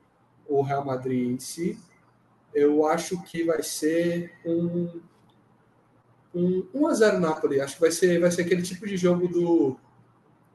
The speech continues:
do, do visitante que vem, que marca o primeiro gol e depois espera, espera o resultado chegar até as mãos dele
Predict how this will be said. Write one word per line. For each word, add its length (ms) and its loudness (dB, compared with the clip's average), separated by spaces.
do, 800 0
do 100 2
visitante 540 0
que 160 -8
vem, 300 2
que 200 -6
marca 300 0
o 80 -2
primeiro 360 2
gol 380 0
e 80 -4
depois 560 4
espera, 720 0
espera 360 0
o 40 4
resultado 520 -2
chegar 400 -4
até 160 -8
as 140 -2
mãos 240 -8
dele 340 -6